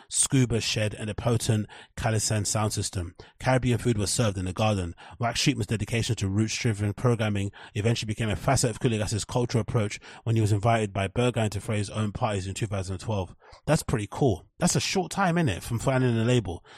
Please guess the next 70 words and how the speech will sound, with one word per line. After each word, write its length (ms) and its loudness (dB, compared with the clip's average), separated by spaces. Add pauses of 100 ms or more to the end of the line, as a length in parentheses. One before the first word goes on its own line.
(200)
and 140 -2
being 200 4
part 200 0
of 40 -4
the 100 -2
scene. 280 0
Tw-, 120 -4
in 160 2
two 160 -2
thousand 240 0
nine, 140 2
twenty 240 -2
twelve, 200 2
that's 160 2
why 80 6
I 40 4
probably, 380 -2 (640)
as 100 -8
much 160 -2
as 100 0
I 100 2
don't 280 0
like, 240 2 (260)
I 80 2
wouldn't 280 4
like 140 0
to 80 -4
live 200 -6
in 80 -4
that 160 -4
city, 300 -2
that's 160 0
why 80 4
you 80 2
can 100 2
understand 360 2
why 100 2
people 260 -2
go 60 0
and 160 0
move 180 4
there, 180 -2
innit? 200 -4 (320)
It 120 -2
does 240 6
really 380 0 (960)
give 220 0
your 180 2
career 380 -4
a 60 -4
bit 140 -6
of 80 -8
a 60 -8
boost 440 -4
that 100 -6
you 80 -6
probably 220 -4
wouldn't 260 -6
get 120 -6
in 80 -8
any 140 -4
other 140 -10
place. 340 -6
The 120 -8
guy 200 2
arrived 380 4
in 100 -2
two 160 -2
thousand 400 0
nine, 380 -4